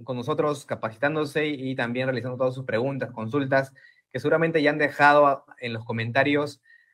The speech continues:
eh, esos temas que les gustaría que toquemos para poder tenerlo en una próxima capacitación. Y recuerden que los ratios es una herramienta que ustedes van a poder utilizar, van a poder emplearla, pero siempre con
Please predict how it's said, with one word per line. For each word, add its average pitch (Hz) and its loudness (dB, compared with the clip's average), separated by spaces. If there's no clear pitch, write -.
eh, 120 -4
esos 139 -4
temas 147 2
que 131 -8
les 120 -6
gustaría 113 2
que 107 -6
toquemos 165 0
para 110 -4
poder 127 2
tenerlo 123 -2
en 117 -6
una 120 -6
próxima 117 -6
capacitación. 113 -4
Y 170 2
recuerden 170 4
que 147 0
los 123 -4
ratios 139 0
es 123 -12
una 135 -2
herramienta 120 0
que 117 -10
ustedes 117 -2
van 120 -2
a 120 -2
poder 110 -4
utilizar, 113 2
van 113 0
a 110 -2
poder 113 -2
emplearla, 123 2
pero 135 -6
siempre 175 4
con 160 0